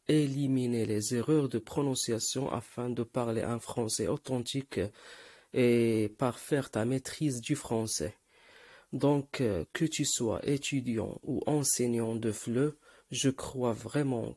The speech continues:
que ça va être vraiment utile pour toi. Dans cette première vidéo,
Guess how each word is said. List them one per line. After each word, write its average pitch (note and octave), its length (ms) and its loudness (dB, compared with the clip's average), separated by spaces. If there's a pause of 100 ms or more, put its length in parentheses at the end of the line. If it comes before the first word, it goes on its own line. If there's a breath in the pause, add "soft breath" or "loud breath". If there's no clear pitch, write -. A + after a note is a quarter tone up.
que A#2 360 2
ça A#2+ 300 2
va A2+ 240 2
être - 280 -6
vraiment B2+ 560 2
utile C#3 500 0
pour - 260 -8
toi. G#2 340 -2 (840 loud breath)
Dans B2 240 2
cette A2+ 300 0
première A#2+ 520 2
vidéo, B2 680 4